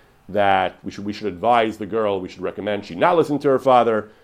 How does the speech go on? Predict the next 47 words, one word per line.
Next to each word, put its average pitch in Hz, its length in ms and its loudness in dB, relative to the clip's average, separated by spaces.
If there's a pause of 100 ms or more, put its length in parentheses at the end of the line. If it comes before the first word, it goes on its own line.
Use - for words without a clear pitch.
(160)
She 101 160 -10
should 92 180 -10
marry 110 320 0
the 101 100 -6
man 98 560 -4
with 95 160 -6
whom 107 140 -8
she 92 160 -12
thinks 101 260 -6
she'll - 80 -8
be 85 140 -4
happy 131 480 2
and, 82 300 -6
and, 82 200 -8
and 85 100 -10
have 90 200 -4
a, 85 160 -6
and 82 100 -6
have 82 160 -4
a 82 40 -6
good 85 160 -6
marriage. 165 380 6 (600)
And, 104 640 0
uh, 95 720 0 (840)
and 95 540 -2
she, 101 100 -8
she's 90 180 -10
not 120 220 2
to 120 60 -6
listen 156 260 2
to 143 140 2
him. 123 140 4
There's 95 100 -6
no 123 120 2
mitzvah 107 280 -4
kibbud 101 200 -4
av 101 140 2
va'em, 196 280 2
and 160 100 0
that 175 100 2
is 139 140 -4
generally 147 420 2
the 123 80 -2
consensus 135 480 -2
of 151 80 -4
the 160 80 0
poskim, 160 540 2